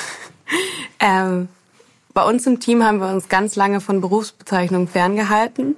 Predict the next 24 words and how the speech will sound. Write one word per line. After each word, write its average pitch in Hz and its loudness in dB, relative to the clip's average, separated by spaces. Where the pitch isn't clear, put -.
Ähm, 196 -4
ich - -8
habe 196 -4
gemerkt, 202 0
dass 196 -8
je 196 -4
mehr 196 2
man 202 -2
wird, 220 -4
desto 196 -10
schwieriger 196 -4
wird 190 -4
es, 196 -8
das - -12
beizubehalten. 233 -2
Während 190 2
mein 185 0
Partner 247 4
sich 202 -2
eher 196 2
um 185 -4
Produktion 254 0
kümmert, 269 2
also 170 -4